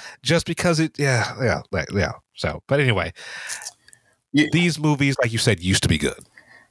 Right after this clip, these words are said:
Speaker 2: Yeah, yeah, yeah. Now they're just, they literally are just like, "Yo, let's feed the beast. Let's give the fans what they want." Because no matter, no matter what, there's people I know,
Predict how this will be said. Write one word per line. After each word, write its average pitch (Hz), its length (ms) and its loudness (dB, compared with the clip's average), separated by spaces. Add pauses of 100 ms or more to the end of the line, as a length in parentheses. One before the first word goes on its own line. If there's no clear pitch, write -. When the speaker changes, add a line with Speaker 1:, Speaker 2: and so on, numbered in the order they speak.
(120)
Speaker 2:
Yeah, 113 440 0 (120)
yeah, 110 360 2 (300)
yeah. 110 300 2
Now 120 260 2
they're 131 120 0
just, 131 300 -2 (400)
they 160 180 4
literally 160 580 2
are 123 320 0
just 117 400 0
like, 107 260 2
"Yo, 107 220 2
let's 110 260 2
feed 123 360 0
the 123 60 -4
beast. 120 420 2
Let's 123 180 0
give 120 200 0
the 120 80 0
fans 123 440 0
what 120 160 -2
they 127 120 2
want." 110 340 2
Because 120 440 0
no 143 180 0
matter, 175 400 2 (320)
no 170 200 0
matter 226 380 2
what, 156 520 0 (920)
there's 175 180 2
people 220 500 2
I 165 200 2
know, 180 500 0